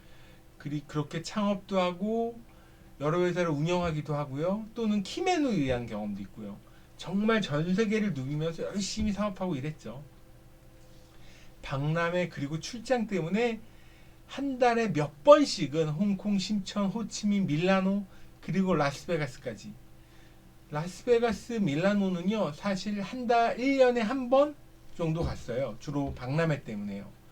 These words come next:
그 라스베가스 원래 워낙 박람회가 많거든요.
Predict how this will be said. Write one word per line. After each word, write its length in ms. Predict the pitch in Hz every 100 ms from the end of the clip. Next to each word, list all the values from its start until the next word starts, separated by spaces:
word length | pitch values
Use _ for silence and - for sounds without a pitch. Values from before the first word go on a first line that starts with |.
| - - - -
그 60 |
라스베가스 640 | 151 135 - 214 226 214 185
원래 320 | 123 156 170
워낙 420 | 113 131 202 202
박람회가 600 | - 120 131 143 135 165
많거든요. 760 | 143 196 - 165 117 - 113